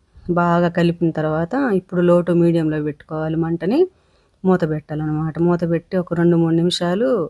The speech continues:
ఈ రకంగా మగ్గించుకోవాలి బాగా. ఇట్లా ఆయిల్ కొంచెం పైకి తేలి ఇట్లా ఉడుకుతున్నప్పుడు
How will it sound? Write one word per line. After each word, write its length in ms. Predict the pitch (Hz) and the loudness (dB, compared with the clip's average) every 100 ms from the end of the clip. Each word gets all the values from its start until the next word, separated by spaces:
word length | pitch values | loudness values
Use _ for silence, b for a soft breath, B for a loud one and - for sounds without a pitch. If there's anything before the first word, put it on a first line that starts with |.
| _ _ _ _ _ 180 | _ _ _ _ _ -6
ఈ 180 | 175 175 | -2 0
రకంగా 380 | 170 175 175 | 0 2 2
మగ్గించుకోవాలి 840 | 165 165 165 170 - - 156 156 156 | 2 0 -2 -4 -6 -8 -4 -4 -4
బాగా. 360 | 160 160 160 240 330 b b b b b | -4 -4 -4 -4 -4 b b b b b
ఇట్లా 200 | - 180 175 | -6 -2 2
ఆయిల్ 280 | 175 175 | 2 2
కొంచెం 360 | 170 165 165 165 | 0 0 0 -2
పైకి 340 | 170 165 160 | -2 -2 -2
తేలి 320 | 156 160 160 160 | -2 -2 0 -4
ఇట్లా 200 | 156 165 | -4 -2
ఉడుకుతున్నప్పుడు 800 | 160 165 165 165 165 160 202 | -2 -4 -4 -2 -2 -2 0